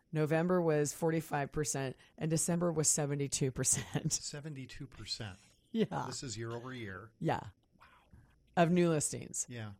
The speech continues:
Speaker 2: yeah.
Speaker 1: So, you know, we, we'd been talking about the fact that, you know, as covid kinda settled in, so to
Speaker 2: Mm-hmm.
Speaker 1: speak,
Speaker 2: Right.
Speaker 1: a lot of city dwellers or condo dwellers decided, you know,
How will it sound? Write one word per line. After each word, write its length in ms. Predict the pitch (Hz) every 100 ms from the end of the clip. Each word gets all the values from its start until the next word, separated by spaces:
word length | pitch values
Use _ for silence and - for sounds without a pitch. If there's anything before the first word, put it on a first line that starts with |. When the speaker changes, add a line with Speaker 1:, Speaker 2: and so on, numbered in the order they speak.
| - -
Speaker 2:
yeah. 220 | 117 110 104 _ -
Speaker 1:
So, 580 | - 208 190 180 180 -
you 80 | 190
know, 140 | 165
we, 320 | 160 185 226
we'd 320 | 240 - 226 233
been 140 | 254
talking 360 | 240 247 254 214
about 160 | 160
the 80 | 156
fact 240 | 170 156
that, 160 | 156 - - - - - -
you 80 | 175
know, 180 | 151 -
as 320 | 175 185 190
covid 640 | - 185 180 170 165 160 - _
kinda 240 | - 165 143
settled 540 | - - 165 147 143
in, 420 | 147 135 104 123
so 180 | 147 131
to 60 | 120
Speaker 2:
Mm-hmm. 40 | 104
Speaker 1:
speak, 400 | 131 101 101 - 113
Speaker 2:
Right. 260 | 95 92 - _ _ _ _ 175
Speaker 1:
a 80 |
lot 200 | 180 233
of 280 | 311 302 247 - _ _ -
city 300 | - 175 175
dwellers 520 | 165 165 180 190 -
or 240 | - 147
condo 340 | 147 151 202 185
dwellers 720 | 139 135 131 135 147 - - _ _ _ _ _ _ _ -
decided, 520 | 180 - 190 185 180
you 100 | 196
know, 180 | 190 180